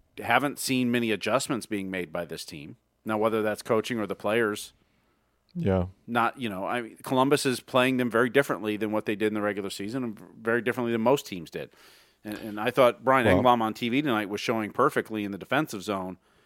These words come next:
Speaker 1: how they're taking away that middle of the ice.
Speaker 2: Sure.
Speaker 1: And those forwards are staying up a little more and taking all those passes and opportunities away. The Lightning aren't
Speaker 2: Mm-hmm.
Speaker 1: adjusting.
Speaker 2: Nope.
Speaker 1: Phil Esposito's talked about,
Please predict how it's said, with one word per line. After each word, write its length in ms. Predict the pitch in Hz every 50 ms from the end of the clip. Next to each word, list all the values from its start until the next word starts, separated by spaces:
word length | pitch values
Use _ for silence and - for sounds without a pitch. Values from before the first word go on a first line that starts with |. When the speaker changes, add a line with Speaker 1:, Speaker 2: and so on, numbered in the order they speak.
| _ _ _ - _ -
Speaker 1:
how 120 | - 117
they're 120 | 117 120 110
taking 340 | - - 131 127 - 139 120
away 240 | 117 110 117 120 123
that 160 | 117 107 104
middle 240 | 110 117 117 120 113
of 60 | 101
the 120 | 101 98 104
ice. 440 | 127 135 90 62 - - - - _ _ _ _ _ _ _ -
Speaker 2:
Sure. 480 | - - - 147 185 233 240 110 82 92
Speaker 1:
And 100 | 110 113
those 140 | 117 113
forwards 400 | - - 127 131 127 127 117 101
are 60 | 107 101
staying 280 | - - 123 117 110
up 200 | 117 131 139 -
a 40 | 123
little 240 | 107 107 104 104 101
more 380 | 98 101 98 98 98 98 104
and 160 | 104 101 101 -
taking 340 | - 120 120 - 120 110
all 120 | 113 117 110
those 160 | 113 110 -
passes 560 | - 123 113 110 107 - - 113 107 98 92
and 140 | 104 101 98
opportunities 600 | - 95 104 - 110 - - 117 107 107 104 95
away. 340 | 107 110 143 165 139 92 82 - _ _ _ _ _ -
The 60 | 107
Lightning 260 | 127 165 185 175 147
aren't 120 | 139 143 143
Speaker 2:
Mm-hmm. 60 | 131
Speaker 1:
adjusting. 340 | - 143 175 - - - - _ _ _ _ _ _ _ _ _ _ _ _ _ _ -
Speaker 2:
Nope. 220 | 95 104 120 - _ _ _ -
Speaker 1:
Phil 140 | - 147
Esposito's 580 | 147 156 147 - 131 113 135 160 190 170 120 -
talked 260 | - 127 110 107 - 117
about, 320 | 104 113 101 95 - _